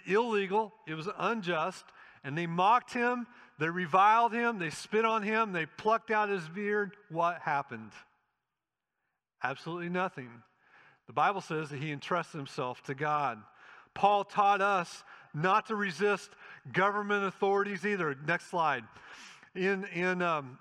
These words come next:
<clears throat> Romans thirteen two, he said, "Therefore, whoever resists,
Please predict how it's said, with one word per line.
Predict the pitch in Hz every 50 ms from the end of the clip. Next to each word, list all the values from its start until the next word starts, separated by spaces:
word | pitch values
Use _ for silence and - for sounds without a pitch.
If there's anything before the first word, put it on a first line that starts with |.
| -
<clears throat> | 147 170 190 139 139 131 - 165 180 185 196
Romans | 185 190 208 220 214 208 180
thirteen | - - 208 202 208 - - 214 202 196 185
two, | - - 220 214 202
he | 170 190 185
said, | - - 202 196 185 180 - - - - - - - _ _
"Therefore, | 170 190 214 233 226 - 240 226 214 196 170
whoever | 151 185 190 190 196 220 220 240 240
resists, | 233 226 220 180 - 208 214 220 220 - - - -